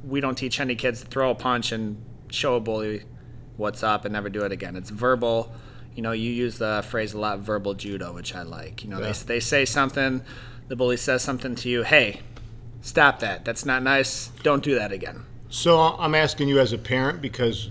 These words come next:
Speaker 2: you know, we are, uh, you know, for parents, taking their kids, enrolling them in any type of organized activity or organized sport, they, <clears throat> we look at who they're around, what they're doing,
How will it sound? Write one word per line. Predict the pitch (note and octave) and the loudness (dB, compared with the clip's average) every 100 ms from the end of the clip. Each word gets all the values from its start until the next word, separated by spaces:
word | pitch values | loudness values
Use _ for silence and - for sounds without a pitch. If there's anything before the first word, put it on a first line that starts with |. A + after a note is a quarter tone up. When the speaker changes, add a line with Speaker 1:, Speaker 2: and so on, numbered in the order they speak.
| A#2+ | -4
Speaker 2:
you | A#2+ | -2
know, | A2+ | 0
we | A2 A#2+ A#2 | 0 2 2
are, | A2 A2 G#2+ | 2 0 0
uh, | G#2 G2 G2 - - G#2+ A2 - - - - - - - - - - | -2 -4 -6 -8 -10 -8 -8 -8 -12 -12 -8 -6 -6 -8 -4 -4 2
you | |
know, | C#3 C3 A#2+ - - - - - - | 2 4 2 -4 -8 -14 -14 -8 -4
for | - D3+ | 2 4
parents, | D#3+ F#3 E3 D3+ - - - - - | 10 10 10 6 2 -4 -8 -10 -6
taking | - D#3 - | 4 10 10
their | C#3 | 8
kids, | C3 C#3+ C#3 B2 | 4 6 6 6
enrolling | B2 A#2+ B2+ C#3 B2+ | 2 6 6 6 6
them | B2 A#2 | 4 2
in | A#2 | 0
any | E3 D3+ | 2 2
type | - C3 A2+ | 4 4 4
of | G#2 | 0
organized | D3 B2 A#2 A#2 A2 A2 | 2 2 4 2 0 -2
activity | G#2+ - C#3 B2+ | -4 2 4 4
or | A#2+ | 4
organized | C3 A2+ A2 A2+ - | 6 10 10 10 2
sport, | - G3+ E3 - - | 4 6 6 4 -2
they, | C3 C3+ C3+ | 4 6 6
<clears throat> | A2+ G#2 | 4 4
we | C#3 | 4
look | C#3+ D3 C3 | 8 6 6
at | B2 A#2+ A2 G#2 | 2 2 -2 -6
who | - B2+ C3 | -2 2 2
they're | A#2 A2+ | 4 4
around, | G#2+ C3 C3+ C3 | 4 6 6 4
what | G#2+ - | 2 -2
they're | G2 | -4
doing, | F2 C#3 C#3 C3+ | 4 6 6 4